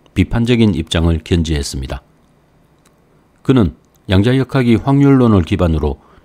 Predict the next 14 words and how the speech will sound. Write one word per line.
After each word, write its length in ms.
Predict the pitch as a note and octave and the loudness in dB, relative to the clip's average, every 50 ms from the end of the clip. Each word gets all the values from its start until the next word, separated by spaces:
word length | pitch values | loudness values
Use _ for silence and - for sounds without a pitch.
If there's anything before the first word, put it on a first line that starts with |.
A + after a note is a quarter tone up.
| _ _ _ _ _ _ - | _ _ _ _ _ _ -4
미래를 480 | G2 F#2+ F#2+ G2 A#2+ B2+ A#2+ B2 A#2+ A2+ | 0 2 4 4 4 4 4 2 0 0
정확히 500 | - A2 G2+ A2 A2 - - B2+ A2+ F#2 | 0 0 2 2 0 0 0 0 2 2
예측할 340 | E2+ - - A#2 A#2 A2+ | 0 0 -2 -2 -2 -2
수 140 | A2+ - G2+ | -2 -2 -2
없다고 380 | E2+ D2+ - - G#2+ G#2+ G#2+ G2+ | -2 -2 -2 -2 -2 0 2 2
말하는 420 | G2 E2 D2+ F2 E2+ F2+ F2 F2 | 2 2 2 2 2 2 2 0
점을 340 | E2 E2 D2 D#2+ E2+ E2 E2 - _ _ _ _ _ _ _ | 0 0 0 0 0 -2 -4 -6 _ _ _ _ _ _ _
받아들이기 640 | - A2+ A2 A#2 A2 F#2+ A2 G2 G2 F2+ F#2+ F#2+ F#2+ - | -6 -4 0 0 0 0 0 -2 0 0 0 0 0 0
어려워했습니다. 920 | F#2 F2 F2 E2 D#2+ E2 E2 D2+ - C#2+ - - C#2 C#2 C2+ C2 B1 - _ _ _ _ _ _ _ _ _ _ _ _ _ _ _ _ _ _ _ _ _ _ _ _ _ _ _ _ _ _ _ _ _ _ | 0 0 2 2 2 2 0 -2 -4 -6 -8 -8 -8 -8 -8 -10 -10 -14 _ _ _ _ _ _ _ _ _ _ _ _ _ _ _ _ _ _ _ _ _ _ _ _ _ _ _ _ _ _ _ _ _ _
"신은 440 | - - - - C#3+ C#3+ C#3 B2+ G#2 | -18 -8 -2 0 2 2 2 2 0
주사위 400 | - A#2 G#2 - C3+ C3+ C3+ A#2 | 0 -2 -2 0 2 2 2 4
놀이를 400 | G2+ G#2 G#2 G#2 G2 F2 F#2 F2+ E2 | 4 2 2 2 2 2 0 0 -2
하지 220 | G#2 F#2+ F#2 G2 | -2 -2 -2 0
않는다"라는 760 | D#2+ E2 F2+ F#2+ G2 F#2 F#2 F#2 F2+ E2+ F2 D#2 D#2 D2 C#2+ | 0 0 0 0 0 0 0 -2 0 0 0 0 0 -2 -4